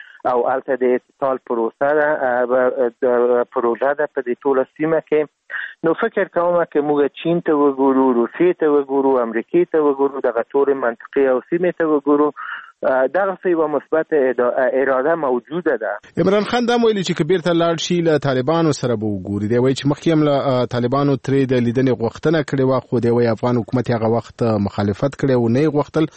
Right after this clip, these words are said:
Speaker 2: خو اوس یې له ولسمشر ټرمپ سره او همدارنګه له ولسمشر غني سره له خبرو وروسته پته یې لیده چې،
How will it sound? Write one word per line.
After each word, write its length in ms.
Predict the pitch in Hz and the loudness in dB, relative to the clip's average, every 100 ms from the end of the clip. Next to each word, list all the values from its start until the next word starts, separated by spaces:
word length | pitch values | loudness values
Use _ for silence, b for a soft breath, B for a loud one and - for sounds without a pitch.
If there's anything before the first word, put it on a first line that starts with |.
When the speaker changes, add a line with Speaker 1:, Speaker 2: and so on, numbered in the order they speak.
| B B B - | B B B -2
Speaker 2:
خو 80 | 135 | 0
اوس 200 | 147 151 | 0 2
یې 200 | 147 139 | 2 2
له 180 | 131 120 | 2 0
ولسمشر 560 | 120 120 - 127 131 | 0 -2 -2 -2 -2
ټرمپ 280 | 107 - 151 | -2 -2 -2
سره 240 | 147 147 | 0 0
او 120 | 139 120 | 0 0
همدارنګه 400 | 120 123 117 113 | 0 0 0 0
له 80 | |
ولسمشر 460 | 110 107 - 113 104 104 | 0 -2 -2 -6 -4 -2
غني 120 | 127 | 0
سره 260 | 143 139 135 | 0 0 0
له 140 | 123 | 0
خبرو 320 | - 107 110 | -2 -2 -2
وروسته 440 | 110 139 - 107 90 B B B B | 0 0 -2 -4 -6 B B B B
پته 220 | 117 123 | -2 0
یې 120 | 135 | 2
لیده 200 | 139 135 | 2 0
چې، 420 | 127 - 131 131 | -2 0 0 0